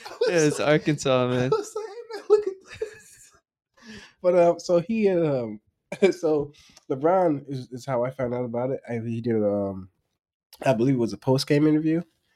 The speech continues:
Speaker 2: And, um,
Speaker 1: We
Speaker 2: he
Speaker 1: still
Speaker 2: did
Speaker 1: haven't, we gotta talk about what we saw.
Speaker 2: Oh, the,
Speaker 1: <laughs>
Speaker 2: like,
Speaker 1: Yeah.
Speaker 2: the, <laughs> the picture?
Speaker 1: Yeah.
Speaker 2: Oh, God. <laughs>
Speaker 1: He said,
Speaker 2: So
Speaker 1: "LeBron is how it,"
Speaker 2: So,
Speaker 1: anyway.
Speaker 2: yeah, so, um, so after LeBron said what he said about it,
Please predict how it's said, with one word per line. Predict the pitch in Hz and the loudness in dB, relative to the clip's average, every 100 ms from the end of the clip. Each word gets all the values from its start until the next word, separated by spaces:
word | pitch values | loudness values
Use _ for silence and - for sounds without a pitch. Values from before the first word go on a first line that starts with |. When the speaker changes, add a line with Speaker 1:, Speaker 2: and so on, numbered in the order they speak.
| _ _ _ _ _ _ | _ _ _ _ _ _
Speaker 2:
And, | 120 113 | -2 2
um, | 110 110 98 101 _ _ _ - | 2 0 -2 -6 _ _ _ -4
Speaker 1:
We | |
Speaker 2:
he | 151 | 0
Speaker 1:
still | 151 143 | 2 2
Speaker 2:
did | 135 | 0
Speaker 1:
haven't, | 120 - _ - | -6 -10 _ -6
we | 151 | 2
gotta | 147 139 | 2 2
talk | 143 | 0
about | 131 127 | 0 0
what | 123 | 0
we | |
saw. | 127 131 123 120 - _ _ _ _ _ _ _ _ _ _ _ _ _ - 139 | 0 2 2 0 -8 _ _ _ _ _ _ _ _ _ _ _ _ _ -6 0
Speaker 2:
Oh, | 135 | 0
the, | 107 101 _ | 0 -6 _
Speaker 1:
<laughs> | - | -2
Speaker 2:
like, | 185 185 - 170 | 0 0 -2 0
Speaker 1:
Yeah. | 131 170 147 | 4 4 2
Speaker 2:
the, | - - 135 - _ _ | -4 -8 -8 -8 _ _
<laughs> | _ - | _ -10
the | 113 | -6
picture? | 165 165 226 262 - | -6 -6 -8 -8 0
Speaker 1:
Yeah. | 156 147 143 | 4 4 2
Speaker 2:
Oh, | 151 147 - | -2 -2 -8
God. | 110 101 - | -8 -8 -8
<laughs> | - - - - 587 - - - | -4 4 4 8 4 4 -10 -4
Speaker 1:
He | |
said, | 170 147 | -4 0
Speaker 2:
So | 143 | 2
Speaker 1:
"LeBron | 151 190 180 | 4 6 4
is | 165 | 6
how | 147 | 4
it," | 139 | 2
Speaker 2:
So, | - - _ _ - - - 147 143 | -2 -16 _ _ -20 -20 -8 -2 2
Speaker 1:
anyway. | 156 147 | 4 2
Speaker 2:
yeah, | 120 | 0
so, | - 151 139 127 - - | -4 -4 -2 -2 -6 -8
um, | 127 123 117 110 110 _ _ _ | -4 -2 -2 -4 -10 _ _ _
so | - 120 | -6 0
after | 147 156 143 | 0 -2 -6
LeBron | 117 123 123 120 | -2 0 0 0
said | 120 | -2
what | 107 | -2
he | 101 | -2
said | 104 107 | -2 -4
about | 95 92 | -2 -6
it, | 87 | -6